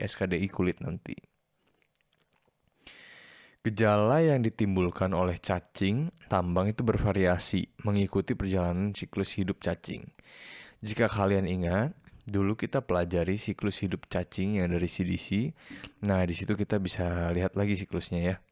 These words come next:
Singkatnya di sini, stadium infektif dari cacing tambang adalah larva filariform yang berada di tanah dan kemudian masuk ke kulit. Nah, maka dari situ kita lihat, walaupun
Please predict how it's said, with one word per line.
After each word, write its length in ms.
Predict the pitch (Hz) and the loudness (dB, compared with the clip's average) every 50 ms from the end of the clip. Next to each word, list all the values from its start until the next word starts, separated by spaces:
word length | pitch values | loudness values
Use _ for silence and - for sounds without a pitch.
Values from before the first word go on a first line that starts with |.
| _ _ _ _ _ - | _ _ _ _ _ -6
Singkatnya 480 | 123 113 120 120 107 - - 143 131 | -6 -4 -2 -2 -2 0 0 0 0
di 60 | 113 - | 0 0
sini, 300 | - 104 98 104 113 143 170 170 - - - - - - - - - - - - _ | 0 0 2 2 2 2 0 0 -2 -6 -14 -18 -18 -16 -16 -18 -18 -20 -20 -20 _
stadium 560 | - - - 127 120 117 120 131 151 170 170 - | -18 -2 2 2 2 4 6 4 4 4 4 2
infektif 800 | - 135 127 120 117 123 120 110 - - _ - 156 165 151 143 | 0 0 0 0 0 -2 -2 -2 -4 -10 _ 0 0 2 2 2
dari 240 | 120 104 98 92 92 | 2 4 4 4 4
cacing 400 | 90 - 95 90 - - 95 92 | 2 0 -2 -4 -2 -2 -4 -2
tambang 400 | - 92 90 87 90 101 110 110 | 0 0 0 2 2 2 2 2
adalah 240 | 95 90 90 90 87 | 2 2 2 2 2
larva 480 | 87 90 90 92 90 90 - - 117 110 | 2 2 2 2 2 0 0 0 0 0
filariform 720 | 98 107 95 90 87 87 90 87 - - 107 95 90 80 - - - _ - | 2 0 0 0 0 0 0 -2 -2 0 2 2 2 0 -4 -10 -20 _ -4
yang 160 | 110 98 92 | -2 -2 0
berada 320 | 87 87 90 87 90 95 | 0 2 2 2 2 2
di 160 | 95 98 95 - | 0 0 -2 -2
tanah 720 | - 92 87 87 85 90 107 143 151 - - - _ _ | -2 -4 -4 0 0 0 0 0 -2 -4 -8 -16 _ _
dan 160 | - 92 87 | -4 -2 -2
kemudian 480 | 87 - - 107 107 90 92 92 98 92 | -2 -6 -6 -4 -4 -2 0 0 0 0
masuk 320 | 90 85 - 107 - - | -2 -4 -4 -6 -6 -6
ke 20 | 90 - | -6 -2
kulit. 240 | - 92 87 - - _ _ _ _ _ - _ - - - - - - - - - - _ _ _ | 0 0 0 0 -4 _ _ _ _ _ -20 _ -20 -20 -20 -20 -20 -20 -20 -20 -20 -20 _ _ _
Nah, 400 | 101 104 110 110 107 95 90 92 | 0 2 4 4 4 2 2 0
maka 240 | 92 85 - - | -2 -4 -2 0
dari 240 | 98 95 95 90 92 | 0 2 2 0 0
situ 240 | - - 98 - - | -2 -4 -6 -6 -4
kita 240 | - 113 - - 98 | -6 -4 -2 0 0
lihat, 400 | 90 90 90 92 87 - - - | 2 2 2 0 0 0 0 2
walaupun 480 | 104 107 117 123 123 - 156 151 - | 2 4 4 2 2 2 0 0 0